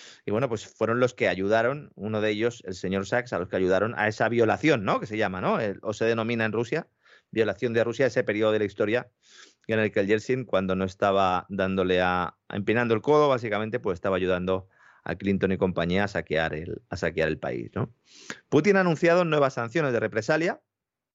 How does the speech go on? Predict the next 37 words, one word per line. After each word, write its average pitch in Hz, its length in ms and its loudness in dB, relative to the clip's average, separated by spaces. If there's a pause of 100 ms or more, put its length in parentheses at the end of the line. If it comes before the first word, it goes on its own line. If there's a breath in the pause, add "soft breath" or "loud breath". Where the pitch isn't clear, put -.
(280)
contra 110 260 -4
sus 101 160 -6
enemigos 135 500 -2
hoy 135 240 2
mismo, 147 420 -4 (280)
bueno, 123 180 2
ayer, 127 460 0
ayer 98 260 -4
martes, 113 500 -6 (520 soft breath)
eh, 92 560 0
ha 113 140 -2
anunciado 113 580 0
que, 98 580 0
que - 80 -4
él 120 80 0
también 110 260 -2
va 104 40 2
a 104 40 -2
sacar 107 240 -2
listas, 123 340 -2
ya 120 100 -2
que 113 80 -2
todo 113 120 0
el 113 60 -2
mundo 117 180 -2
saca 123 220 -2
listas, 135 280 -2
pues 107 140 -8
él 117 120 -2
también 107 240 -2
va - 100 -6
a 98 40 -6
sacar 101 200 0
una 101 100 -2
lista 104 240 -2
de 139 80 2
personas 117 520 -6